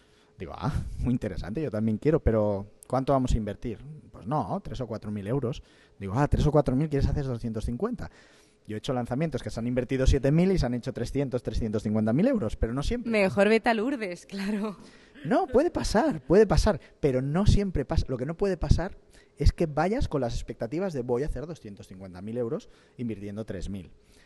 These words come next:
Speaker 1: Si pasa, fenomenal. Pero no pienses que va a pasar, porque probablemente si te quedas por debajo va a ser una decepción. Yo si-, siempre lo cuento. Eh, no te voy a decir en qué lanzamiento fue, pero hubo un lanzamiento que nos,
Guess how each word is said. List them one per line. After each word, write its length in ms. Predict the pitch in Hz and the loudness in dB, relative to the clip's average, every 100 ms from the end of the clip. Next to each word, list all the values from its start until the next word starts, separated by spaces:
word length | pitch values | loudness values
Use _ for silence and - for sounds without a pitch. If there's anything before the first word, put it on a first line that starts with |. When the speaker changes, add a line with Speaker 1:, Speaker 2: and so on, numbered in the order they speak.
| _ _ | _ _
Speaker 1:
Si 180 | - 254 | 0 0
pasa, 400 | 233 233 - 156 - - - | 2 0 0 -10 -14 -20 -20
fenomenal. 540 | - 117 95 92 101 101 _ _ _ _ _ _ _ - | -8 -8 -6 -10 -14 -16 _ _ _ _ _ _ _ -10
Pero 140 | 107 | -6
no 100 | 123 | -6
pienses 240 | 175 175 175 | -6 -8 -6
que 80 | 160 | -4
va 80 | |
a 60 | 151 | -4
pasar, 340 | 135 139 117 | -6 -8 -10
porque 220 | - 107 107 | -12 -14 -12
probablemente 500 | 113 113 117 113 - | -8 -8 -6 -8 -6
si 100 | 104 | -6
te 80 | |
quedas 220 | 98 98 - | -4 -6 -6
por 140 | 95 | -8
debajo 340 | 95 95 95 | -6 -8 -10
va 80 | 90 | -6
a 20 | |
ser 140 | 90 90 | -4 -6
una 120 | 82 | -8
decepción. 520 | 78 - - 113 85 - _ _ _ _ 110 | -12 -10 -6 -6 -8 -18 _ _ _ _ -8
Yo 240 | 107 123 | -2 -2
si-, 180 | 123 107 | -2 -4
siempre 340 | - 107 101 123 | -2 -4 -2 -4
lo 100 | 104 | -6
cuento. 460 | 98 131 98 69 - | -6 -10 -10 -16 -16
Eh, 400 | 98 98 95 95 | -14 -12 -12 -14
no 80 | 95 | -12
te 80 | 110 | -4
voy 120 | 117 | -2
a 20 | |
decir 200 | 120 139 | 4 4
en 120 | 151 | 4
qué 60 | 135 | -2
lanzamiento 460 | 107 104 104 95 - | -6 -6 -10 -10 -8
fue, 200 | 131 135 | -6 -4
pero 180 | 107 | -4
hubo 80 | 104 | -2
un 60 | 117 | -2
lanzamiento 480 | 120 117 123 113 95 | -4 -6 -6 -8 -10
que 100 | 95 | -12
nos, 380 | 95 90 - | -14 -16 -20